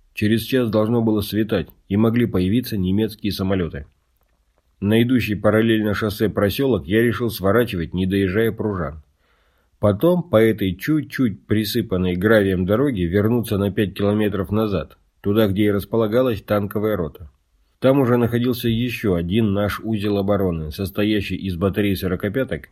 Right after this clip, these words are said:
и пехотной роты первого дивизиона. Они должны были встать на пути немцев, которые попробуют двигаться параллельно шоссе.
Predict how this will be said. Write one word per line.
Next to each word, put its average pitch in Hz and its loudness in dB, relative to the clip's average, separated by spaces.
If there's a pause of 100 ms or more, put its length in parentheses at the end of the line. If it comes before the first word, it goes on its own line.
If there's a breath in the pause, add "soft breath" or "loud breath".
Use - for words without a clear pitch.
(120)
и 87 -6
пехотной 98 0
роты 117 0
первого 101 -2
дивизиона. 90 -6 (800)
Они 113 4
должны 117 4
были 110 2
встать 104 0
на 98 0
пути 101 -4
немцев, 107 0
которые 95 0
попробуют 95 0
двигаться 101 -2
параллельно 98 0
шоссе. 101 -8